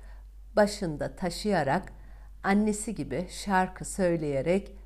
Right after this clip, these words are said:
pazara götürüp satıyormuş. Yine bir gün yaptıkları rengarenk, çeşit çeşit şapkaları üst üste koymuş, başında taşıyarak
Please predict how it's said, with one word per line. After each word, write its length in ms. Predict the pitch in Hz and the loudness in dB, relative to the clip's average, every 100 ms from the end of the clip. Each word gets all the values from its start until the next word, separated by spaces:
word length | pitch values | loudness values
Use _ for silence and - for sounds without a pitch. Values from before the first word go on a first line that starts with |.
| - - | -16 2
pazara 400 | 175 143 139 135 | 2 4 0 0
götürüp 540 | - - - - - | -2 -8 -10 -12 -8
satıyormuş. 960 | - - - 139 78 - - - - - - - - - - - - - - - - - - - - - - - - - | -4 -4 -4 -6 -6 -8 -12 -14 -14 -16 -16 -16 -18 -18 -16 -16 -16 -16 -16 -16 -16 -16 -16 -16 -16 -18 -18 -16 -16 -6
Yine 400 | 165 190 156 143 | 2 4 4 2
bir 240 | 156 143 | 2 0
gün 360 | - 151 202 - - - - - - - - | -2 -2 -2 -4 -16 -16 -16 -18 -18 -18 -2
yaptıkları 880 | 156 160 - 165 - 147 131 170 196 - - - | 0 0 -4 -10 -4 -2 0 0 -4 -8 -14 -2
rengarenk, 840 | 170 196 190 156 135 131 117 127 - - | 4 4 4 2 0 0 -4 -8 -12 -14
çeşit 460 | - 165 165 220 226 | -2 -2 0 -4 -4
çeşit 380 | - 135 151 - | -6 -4 -6 -8
şapkaları 840 | - 139 - - 127 117 139 190 190 - | -4 -4 -4 -4 0 0 0 -4 -6 -6
üst 280 | 202 196 - | -4 -4 -4
üste 400 | 131 - 135 135 | -6 -6 -6 -6
koymuş, 680 | - 135 117 123 196 202 - - - - - - - | -4 -4 -2 0 -2 -2 -8 -14 -16 -18 -18 -6 0
başında 580 | 196 - 160 139 156 - | 0 0 -4 -2 -2 -2
taşıyarak 760 | 156 - 175 160 123 165 - | -6 -4 0 2 2 0 -2